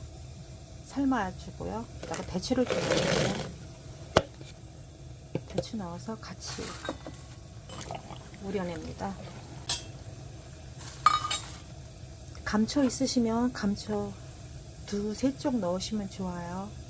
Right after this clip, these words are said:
이렇게 끓으면 중약불로 줄여서 졸여줍니다. 지금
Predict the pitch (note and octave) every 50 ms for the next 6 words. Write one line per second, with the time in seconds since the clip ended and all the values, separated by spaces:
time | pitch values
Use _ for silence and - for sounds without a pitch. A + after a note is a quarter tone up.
0 | - - - - - - - - - - - - G#3+ - B3 A3+ - - D#4 D4
1 | D#4 C#4+ C#4 C4+ C4+ C4+ C4+ B3+ - - G#3 G3+ A3+ B3 B3+ B3+ - A#3+ A3+ A3
2 | A3 G#3+ G#3 G#3 G#3 - - - G#3 G3+ G3+ G3+ G3+ - G#3 G3 F#3+ F#3 - -
3 | F#3+ F#3 A3 A3 A3 G3+ F#3+ F#3 E3+ - - E3 F3 F3 F3 - - - - -
4 | - - - - - - - - - - - - - - - - - - - -
5 | - - - - - - - - - - - - - - - - - - - -
6 | - - - - - - - - - - - - - - - - - - - -
7 | - - - - - - - - - F#3 - G3+ G3+ G3+ G3+ G3+